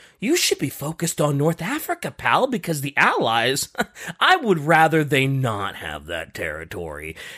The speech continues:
And I guess Mussolini was like, "Yeah, but what if I took Greece, though?" And so, that's the long version of me telling you that Hitler probably doesn't a hundred percent trust Mussolini's judgment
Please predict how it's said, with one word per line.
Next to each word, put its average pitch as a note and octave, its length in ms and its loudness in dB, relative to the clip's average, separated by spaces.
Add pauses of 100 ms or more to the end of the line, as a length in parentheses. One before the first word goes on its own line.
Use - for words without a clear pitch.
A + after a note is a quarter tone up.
(160)
And A#2 160 0
I A#2 100 4
guess A#2+ 220 2
Mussolini B2 440 -2
was G#2+ 120 -6
like, F2 160 -8
"Yeah, G2+ 280 4
but D#2+ 160 -6
what F2 220 -6
if - 120 -6
I D3+ 80 2
took - 320 -4
Greece, G#2 460 -4
though?" C2 600 -12
And F2+ 500 -8
so, E2+ 420 -8 (1600)
that's C#4+ 300 6
the C4 120 2
long G3 360 6
version E3+ 340 0
of D3+ 80 0
me D#3+ 120 2
telling D3 360 -2
you D3+ 80 0
that D#3 160 -4
Hitler A#3+ 380 -2
probably D#4+ 1200 -2 (100)
doesn't F4 560 0 (260)
a A#3 160 2
hundred G3 520 0
percent F3 580 0
trust - 360 -2
Mussolini's B2+ 640 0
judgment G#2+ 640 -6